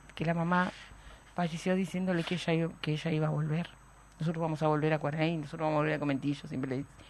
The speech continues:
Ella te lo cuenta. Bueno, y en realidad, ahí en el, creo que en el audiovisual está. En realidad, este, ahí cuando, eh, Ana Laura nos presenta de poder hacer este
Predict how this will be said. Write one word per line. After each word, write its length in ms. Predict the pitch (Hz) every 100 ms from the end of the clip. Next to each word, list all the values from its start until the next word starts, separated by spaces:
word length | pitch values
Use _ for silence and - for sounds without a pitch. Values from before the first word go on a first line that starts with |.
| -
Ella 180 | 196
te 80 | 175
lo 80 | 165
cuenta. 240 | - 151 - - - - - - -
Bueno, 280 | 185 170 156 -
y 480 | 208 202 190 190 185 - -
en 200 | 185 185
realidad, 420 | 196 202 233 254
ahí 200 | - 196
en 120 | 190 185
el, 160 | 170 - 160
creo 160 | - 180
que 60 | 175
en 60 |
el 80 | 170
audiovisual 520 | 165 160 156 - -
está. 200 | 151 - - - - - - - - - - - -
En 140 | - 196
realidad, 460 | 208 208 214 214 - - - - -
este, 640 | 196 170 - 175 151 139 - - - - - - -
ahí 420 | 175 190 220 247 - - - - - - -
cuando, 720 | 165 160 156 151 147 143 117 - -
eh, 420 | 156 156 147 151
Ana 200 | 160 160
Laura 420 | 160 190 202 180 170
nos 120 | 165
presenta 520 | - 160 185 180 170
de 100 | 165
poder 340 | - 165 175
hacer 340 | 185 - 185 185
este 420 | 170 - 180 165